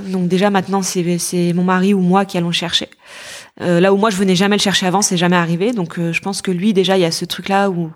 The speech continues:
quand même je passe plus de temps avec lui. Euh, et après, je sais pas si, je sais pas si c'est quelque chose qu'il réalise vraiment qu'il y a un, un changement de vie. Euh,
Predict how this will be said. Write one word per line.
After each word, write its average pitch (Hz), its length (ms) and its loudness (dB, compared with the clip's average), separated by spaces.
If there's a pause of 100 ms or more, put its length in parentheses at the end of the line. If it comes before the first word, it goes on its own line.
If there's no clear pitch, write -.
quand 175 100 -10
même 185 100 -4
je - 80 0
passe 180 140 -6
plus 185 160 -14
de 180 80 -10
temps 190 140 -8
avec 175 280 -6
lui. 233 160 -8 (840)
Euh, 180 720 4 (1800)
et 202 420 4
après, 254 320 0
je 247 100 -2
sais 226 180 -4
pas 240 180 0
si, 214 480 -6 (420)
je 196 100 2
sais 208 140 2
pas 311 160 0
si 233 420 0
c'est 196 180 -2
quelque 196 260 -2
chose 226 280 -2
qu'il 175 760 -6
réalise 196 360 2
vraiment 202 300 0
qu'il 208 140 -2
y 180 40 2
a - 20 2
un, 180 140 2
un 175 120 2
changement 185 400 -2
de 175 60 0
vie. 214 200 -2 (720)
Euh, 180 800 2